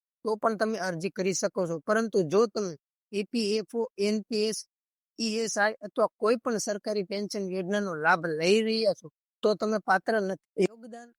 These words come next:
અને પ્રીમિયમ. હવે વાત કરીએ સૌથી મહત્વની વાત, તમારે કેટલું યોગદાન આપવું પડશે. આ યોજનામાં યોગદાન તમારી ઉંમર આધારિત છે. આ યોગદાન માસિક પંચાવન થી લઈને બસો સુધીનું હોય છે. જો તમે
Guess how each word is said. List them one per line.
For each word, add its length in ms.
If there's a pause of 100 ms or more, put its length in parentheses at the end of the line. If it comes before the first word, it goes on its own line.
અને 160
પ્રીમિયમ. 480 (260)
હવે 140
વાત 240 (100)
કરીએ 220
સૌથી 340
મહત્વની 500
વાત, 200 (420)
તમારે 280
કેટલું 420 (180)
યોગદાન 360
આપવું 320
પડશે. 340 (600)
આ 100
યોજનામાં 500
યોગદાન 380
તમારી 340
ઉંમર 320
આધારિત 400
છે. 240 (380)
આ 100
યોગદાન 440
માસિક 360 (120)
પંચાવન 520
થી 160
લઈને 320
બસો 360
સુધીનું 420
હોય 280
છે. 220 (840)
જો 120
તમે 240